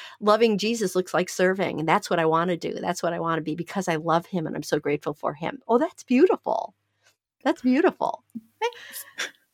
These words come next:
Speaker 1: Good,
Speaker 2: It's a work in
Speaker 1: good.
Speaker 2: progress. <laughs>
Speaker 1: Yes, yes. Aren't we all? Okay, so encouragement, faith, mercy, and the Holy Spirit nudging you to,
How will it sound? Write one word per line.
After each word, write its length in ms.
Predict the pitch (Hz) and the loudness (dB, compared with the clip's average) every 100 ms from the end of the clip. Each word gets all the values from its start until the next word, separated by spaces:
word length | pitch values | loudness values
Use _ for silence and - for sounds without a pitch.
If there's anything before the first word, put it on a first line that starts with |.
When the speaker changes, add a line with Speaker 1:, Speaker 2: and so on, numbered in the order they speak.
| - | -2
Speaker 1:
Good, 600 | 679 - 165 180 175 226 277 | 0 2 2 2 2 -2 2
Speaker 2:
It's 120 | 262 | 4
a 60 | |
work 220 | 453 370 370 | 6 4 4
in 80 | |
Speaker 1:
good. 20 | 349 | 0
Speaker 2:
progress. 500 | 392 - 165 - - | -4 -4 -12 -12 2
<laughs> 40 | - - | 2 4
Speaker 1:
Yes, 580 | 285 415 494 285 233 - | 4 6 6 6 6 2
yes. 460 | 240 339 370 196 - | 2 2 2 0 2
Aren't 240 | 226 285 | 2 2
we 140 | 294 | 2
all? 540 | 247 220 254 147 - 233 | 4 6 4 2 2 0
Okay, 340 | - 285 240 | -2 0 0
so 280 | 202 269 240 | 2 4 6
encouragement, 720 | 240 - 269 311 262 185 - | 4 2 2 2 0 -2 -2
faith, 300 | - 269 240 208 | 0 2 2 0
mercy, 680 | 220 277 - 226 170 175 - _ _ - | 2 2 -2 0 0 -2 -10 _ _ 0
and 340 | 190 208 214 | 2 2 4
the 200 | 202 190 - | 6 6 6
Holy 300 | 190 269 269 | 6 6 4
Spirit 320 | - 285 220 | 2 2 4
nudging 340 | 220 240 247 | 4 2 2
you 120 | 220 190 | 4 6
to, 420 | 180 165 160 | 8 6 4